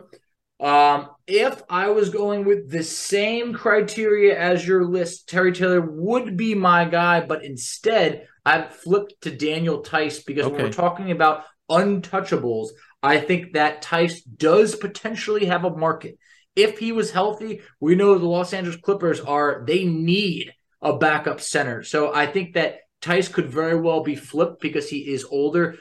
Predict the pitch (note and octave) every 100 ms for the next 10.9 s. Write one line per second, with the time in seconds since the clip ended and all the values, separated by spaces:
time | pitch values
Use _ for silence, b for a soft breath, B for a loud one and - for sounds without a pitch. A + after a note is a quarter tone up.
0 | B C3 C3+ - - F#3+ D3+ - D#3 D#3+
1 | E3 D#3+ D#3+ - C#3 C3+ C#3 A#2+ D#3 D3+
2 | C#3 B2+ - _ E3 F3 F#3+ E3+ - F#3
3 | - F3+ F#3+ G3+ G3+ B B - D#3+ E3
4 | D#3+ E3+ E3 D3 C3+ F3 F3+ E3 E3 D#3
5 | D3+ D#3+ E3 - D#3 D3+ D3 D3 D3+ B2
6 | B2 D#3+ D#3+ G#3+ - F3 G#3 G#3 G#3 G#3+
7 | B - C#3+ F#3 E3+ E3 E3+ E3+ E3 D#3+
8 | D#3 A2 A2 F3 G3 D#3 F3+ F#3+ D3+ E3
9 | D#3+ D3+ B2+ C3 - D3+ D3+ D#3+ D3 C3+
10 | B2 A2 - A2 A2+ G2+ - -